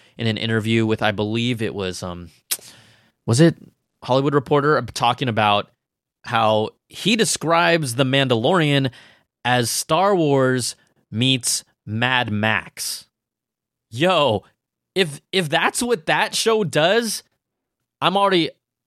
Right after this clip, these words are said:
look, you know how high I am on Disney Plus, but I'm already there day one. Now, the rest of the stuff, the rest of the content, launch content, may not be that special, okay? Uh, I don't wanna see a High School Musical, which is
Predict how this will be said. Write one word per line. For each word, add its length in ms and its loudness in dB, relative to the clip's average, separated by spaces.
look, 300 0
you 120 2
know 240 4
how 200 2
high 240 2
I 40 2
am 220 0
on 120 -4
Disney 300 -6
Plus, 220 0
but 120 0
I'm 160 0
already 240 2
there 440 0
day 240 2
one. 260 2
Now, 120 2
the 100 0
rest 200 0
of 40 -12
the 100 0
stuff, 320 0
the 80 -2
rest 140 2
of 120 -4
the 40 -12
content, 380 2
launch 220 0
content, 500 2
may 140 4
not 200 4
be 100 4
that 180 4
special, 600 0
okay? 380 0
Uh, 260 4
I 80 0
don't 120 2
wanna 160 2
see 420 -2
a 280 2
High 220 0
School 460 0
Musical, 640 0
which 180 0
is 240 -2